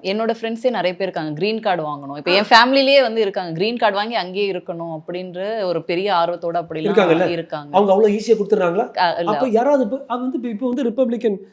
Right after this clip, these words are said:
Speaker 2: இப்ப டெம்-, இப்ப டெ-, டெமோக்ராட்டிக் கவர்மெண்ட் இருக்கு வச்சுங்க, பிடன், பைடன் கவர்மெண்ட். இப்ப ரிப்பப்ளிகன்ஸ் கலாட்டா பண்றாங்களா?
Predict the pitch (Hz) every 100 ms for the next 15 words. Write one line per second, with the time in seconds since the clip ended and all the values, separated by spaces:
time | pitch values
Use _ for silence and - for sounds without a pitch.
0 | _ 226 202 185 208 196 190 185 185 208
1 | 208 214 190 185 190 185 175 175 175 160
2 | 151 147 170 156 160 170 160 151 143 135
3 | - _ _ - 226 202 196 240 208 202
4 | 175 202 226 185 165 147 160